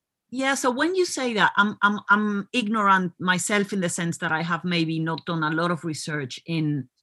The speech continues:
as you have done, but I wonder what you're saying here is that maybe the trials and the information is male driven. So we have more data about male reaction,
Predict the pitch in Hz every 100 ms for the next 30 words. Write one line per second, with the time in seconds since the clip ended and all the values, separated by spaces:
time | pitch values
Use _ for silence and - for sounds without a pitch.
0 | - 156 180 190 196 180 165 147 151 170
1 | 190 196 202 220 220 208 190 185 - -
2 | - - 214 - 214 208 - 233 233 226
3 | 214 190 185 156 151 180 180 - 160 165
4 | - - 185 185 175 175 156 - 208 196
5 | 196 175 147 139 - - - 170 156 160
6 | - 175 165 170 170 190 190 - 156 -
7 | 170 180 185 190 180 180 156 170 208 185
8 | 147 139 180 165 170 175 180 190 202 214
9 | 202 - 170 170 165 147 151 147 170 180
10 | 190 190 180 165 165 165 175 - 170 165
11 | 170